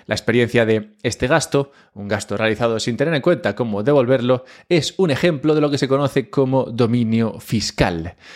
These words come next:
que es o plantea una amenaza para el control de la inflación y que no puede contrarrestarse con un retorno a lo que se conoce como dominio monetario.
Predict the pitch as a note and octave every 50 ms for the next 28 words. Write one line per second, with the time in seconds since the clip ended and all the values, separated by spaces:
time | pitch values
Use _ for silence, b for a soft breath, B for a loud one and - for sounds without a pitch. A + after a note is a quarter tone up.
0 | B B B - B2 A2+ A2 G#2+ G#2+ - C3+ B2 G#2+ - - - - C#3+ _ _
1 | _ _ _ _ - - G2 - F2+ F2 G#2+ - A#2+ F2 C#2 - C3+ B2+ G#2+ A2+
2 | C3 C3 G#2+ A2 A2+ - A#2 G#2+ - - _ - - C#3 C3 B2 A#2+ - B2+ A#2
3 | A2 C3 C3 B2 A2 G#2+ B2+ D3 D3 A#2+ - A2+ - - B2+ A#2+ A#2 - b b
4 | b b b D3 D3 - - D3+ D#3 F3 G3+ D#3+ - - E3 E3+ C#3 B2 D3+ D3
5 | C#3 b b b b b - - C#3+ C3 A#2+ G#2+ - D3 C3+ - A2 G#2+ G#2 -
6 | - C3 A#2+ G#2 - - A#2+ A2 G#2 - - - C3 A#2+ A2 - - F#3 G3 E3+
7 | - - C3 - - E3+ D3+ C3 C3+ C3+ C3 - - - B2 B2+ A#2+ A2+ G#2 A2
8 | A2+ G#2+ G#2+ G#2 A2+ G#2+ A2+ G#2 A2+ A2+ A2+ - A#2+ G#2 - C3+ B2+ B2 A#2+ A2+
9 | G2+ A2+ A2 A#2+ B2 A2+ G#2+ A2 A2 G2+ - - B B B B B B2+ B2+ B2
10 | A2 G#2 G#2+ G#2 - D3 G#2 F#2+ F2 E2+ E2+